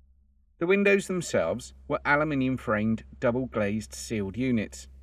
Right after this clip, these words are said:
They were quite standard insulation before the ubiquitous U P V C frames took over.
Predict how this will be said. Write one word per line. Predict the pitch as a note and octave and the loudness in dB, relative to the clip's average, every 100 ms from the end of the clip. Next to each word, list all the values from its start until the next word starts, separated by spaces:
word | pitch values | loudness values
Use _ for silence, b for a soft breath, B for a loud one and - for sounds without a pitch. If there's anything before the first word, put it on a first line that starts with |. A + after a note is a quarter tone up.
| - - - | -20 -20 -2
They | D3 | 0
were | D#3 | 0
quite | - C#3+ A#2+ | 0 0 0
standard | - A#2+ A2+ G#2 | -4 -2 -2 0
insulation | A#2+ A2+ - C3 C3+ B2 - G2 F2 - - | -2 -2 -4 0 0 0 -6 -8 -10 -12 -8
before | A#2+ B2 G#2+ | -2 0 0
the | G#2+ | 0
ubiquitous | G#2+ G#2 A#2 - A2+ A2 - | 0 -2 -4 -6 -8 -8 -4
U | A#2 A2 | -2 -2
P | A#2 A2 G2+ | -2 -4 -4
V | A2 | -4
C | G2+ - A2+ G#2 | -6 -6 -4 -4
frames | - A#2+ A2+ G2+ | 0 0 0 -2
took | - F#2+ | -6 -8
over. | F#2+ F#2+ F#2 | -6 -4 -6